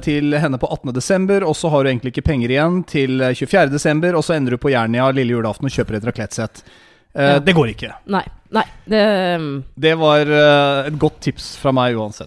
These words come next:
Speaker 1: Det vi, eh, også har gjort i tillegg til å holde på med dette barnet, vi fikk oss jo en, en fin ferie, og vi har hatt en lang, fin ferie, både med podd og fra jobb og det som er, og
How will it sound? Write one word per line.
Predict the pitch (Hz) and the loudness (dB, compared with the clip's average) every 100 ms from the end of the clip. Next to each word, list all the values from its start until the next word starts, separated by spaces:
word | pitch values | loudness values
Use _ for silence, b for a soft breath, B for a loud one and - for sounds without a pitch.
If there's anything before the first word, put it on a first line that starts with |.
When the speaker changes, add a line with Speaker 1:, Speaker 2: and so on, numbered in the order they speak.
| - - | -20 -2
Speaker 1:
Det | 151 208 | 2 4
vi, | 240 | 6
eh, | 254 254 240 | 4 4 0
også | 214 226 262 | -2 2 4
har | 208 208 | 6 6
gjort | 170 180 | 4 2
i | 208 | -4
tillegg | - 160 135 147 | 0 2 2 0
til | 165 156 | 0 0
å | 151 147 147 147 143 143 | 2 4 6 4 2 0
holde | 160 113 | -2 -4
på | 113 | -4
med | 139 139 | -2 -2
dette | - 127 123 120 | 2 4 4 2
barnet, | 117 233 392 - b b b b b b b b b b | 2 0 0 -10 b b b b b b b b b b
vi | 202 190 | -6 -4
fikk | 190 160 | -4 -6
oss | 143 208 | -4 -2
jo | 208 | -2
en, | 185 180 180 | -2 -2 -2
en | 175 170 | 0 0
fin | 156 147 | 0 0
ferie, | - 127 196 | 2 2 4
og | 170 | 4
vi | |
har | 151 | 4
hatt | 160 | 2
en | 151 127 | 0 2
lang, | 123 143 | 2 0
fin | - 113 110 | -4 -4 -4
ferie, | 113 131 160 | -2 -2 0
både | 160 123 | 0 0
med | 120 127 131 - | 0 2 2 0
podd | - 151 180 170 | 0 -2 -2 -6
og | 147 135 131 | 0 2 2
fra | 127 139 123 127 | 2 0 2 2
jobb | 127 151 143 | -2 -2 0
og | 131 | 0
det | 123 | -2
som | 143 139 | 0 0
er, | 156 180 | 2 0
og | 143 139 139 139 135 135 135 131 | 0 2 4 4 4 2 2 -2